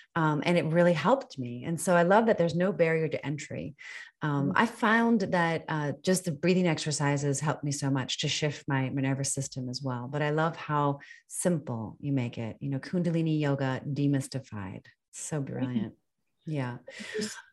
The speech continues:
Speaker 2: there's so many ways to, to just tap into that greater self and that intuition. And the, the thing that all form of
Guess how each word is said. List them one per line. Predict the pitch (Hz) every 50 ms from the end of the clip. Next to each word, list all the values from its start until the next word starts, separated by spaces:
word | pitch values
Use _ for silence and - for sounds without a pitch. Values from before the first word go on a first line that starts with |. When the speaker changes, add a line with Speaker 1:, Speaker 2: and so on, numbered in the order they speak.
| 208 214 -
Speaker 2:
there's | 247 240 226 226 -
so | - 254
many | 254 277 277 262
ways | 196 190 196 196 214 214 208 - - - -
to, | 185 175 165 160 160 160 156 156 - -
to | - -
just | 208 - 180 - - -
tap | - 165 165 165 170
into | 170 165 - - -
that | 143 151 -
greater | 151 151 156 156
self | 156 - 147 147 -
and | 147 147 143
that | 143 143
intuition. | 143 143 - - 160 160 156 - - 156 143 139 131
And | 139 147 151 151 151
the, | 156 156 156 _ -
the | 180 170
thing | - - 233 254 277 254 202
that | 185 151 123 - -
all | 160 160 175 180 180 175
form | 175 - - 175 170 165 156
of | 156 147 151